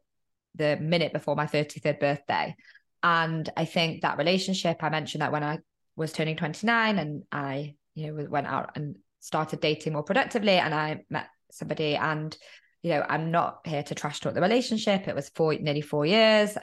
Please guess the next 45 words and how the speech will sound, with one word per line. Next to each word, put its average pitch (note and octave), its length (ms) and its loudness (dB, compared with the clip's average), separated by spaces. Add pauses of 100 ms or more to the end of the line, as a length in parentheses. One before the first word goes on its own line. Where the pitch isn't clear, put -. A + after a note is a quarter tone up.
(120)
There D3+ 100 -2
were D3+ 80 0
lots - 220 -2
of D3+ 100 -8
beautiful E3+ 380 -2
things D#3+ 240 0
about D3 220 0
the C#3 40 -2
relationship, D3 680 -2 (320)
but - 460 0 (380)
there F3 80 4
were F3 80 6
lots E3 300 2
of D#3+ 100 -2
things D3+ 260 -2
that D3+ 220 -2
weren't G3 300 4 (120)
great D#3 280 0
about A#2+ 340 -2
it. - 160 -4 (520)
And F3 340 2 (440)
I E3+ 100 2
have F#3 260 4
started D#3+ 440 -2
to - 100 -14
become D#3 560 -2
more D#3 200 0
vocal D3 640 0
of C#3+ 100 -4
speaking E3 640 -2
about, C#3+ 460 0 (640)
firstly, D#3+ 640 2 (140)
going D#3 260 4
through D#3 140 2
a D3+ 60 4
breakup D3 460 -2
at - 80 -4
the F#2 100 2
age C#3+ 200 0
of C#3 80 -6
thirty-three, C#3+ 720 -2
because D3 240 -6
I D3 40 0
think D3 240 -2
that - 180 -2